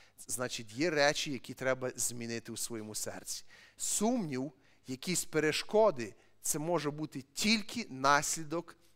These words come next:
якогось або впливу, або безпосередньо самого гріха. І якщо є такі, перевіряєте свій стан і кажете, «Я засумнівався, но це добре. Я сьогодні подивлюся іншими очима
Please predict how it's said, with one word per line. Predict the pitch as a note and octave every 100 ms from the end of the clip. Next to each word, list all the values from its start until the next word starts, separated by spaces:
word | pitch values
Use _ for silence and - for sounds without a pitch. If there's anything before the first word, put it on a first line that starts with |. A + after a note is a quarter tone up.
| -
якогось | A#2 - C#3+ C3 -
або | B2 C3
впливу, | A#2 - C3+ E3+ G3+ F#3+ -
або | - A#2+
безпосередньо | A#2 A2+ - A2+ B2 B2 C3+ B2
самого | - A2+ A2+ G#2+
гріха. | G#2+ G#2 - F2 - _ - - - - -
І |
якщо | A#2 - D#3+
є | D#3 E3
такі, | E3 B2+ D#3+ G#3 A3+ - _ _ _ _ -
перевіряєте | B2 A#2+ B2+ D3+ D3+ C3
свій | - - A#2
стан | - C3+ D3+
і | C3+
кажете, | - B2+ B2 - A#2+ - _ _ _ _ _ -
«Я | G#2+ A2+
засумнівався, | G#2+ - A#2 G#2+ A2 A#2+ C#3 - E3+ - - - - -
но | A#2
це | - A2+
добре. | - E3+ B2 - - _ - _
Я | A#2
сьогодні | - C3 C#3+ C3
подивлюся | A#2 B2 C#3 D3 C3+ -
іншими | C3+ D3 C#3 - B2+
очима | A#2+ A2+ D#3+ F#3 G#3